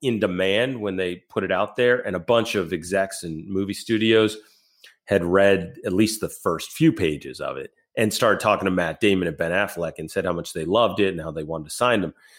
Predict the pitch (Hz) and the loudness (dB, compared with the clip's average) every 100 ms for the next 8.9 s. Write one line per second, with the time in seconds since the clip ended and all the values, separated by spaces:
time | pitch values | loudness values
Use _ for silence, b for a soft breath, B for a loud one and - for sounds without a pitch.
0 | b b b - 113 120 117 - 110 110 | b b b -2 2 4 2 4 2 2
1 | 113 - 120 151 120 107 92 110 101 95 | -2 2 4 4 4 2 4 4 4 2
2 | 110 117 92 90 101 87 82 95 107 - | 2 0 0 0 0 0 -2 -2 -2 -8
3 | 80 73 73 - - - - _ _ _ | -12 -10 -12 -14 -20 -20 -20 _ _ _
4 | _ _ _ _ _ _ - 110 92 107 | _ _ _ _ _ _ -6 -4 0 2
5 | 104 98 98 107 - 104 90 87 82 - | 0 0 0 0 -2 -4 -2 -4 -4 -4
6 | 92 82 - 143 123 - 123 123 117 131 | -4 -4 -2 -2 -2 -4 -10 -2 2 4
7 | 143 123 131 110 - - 131 - - 113 | 4 4 2 0 -6 -2 -2 -2 -2 -2
8 | - 107 127 127 127 98 82 80 | -2 -2 0 2 0 -6 -8 -10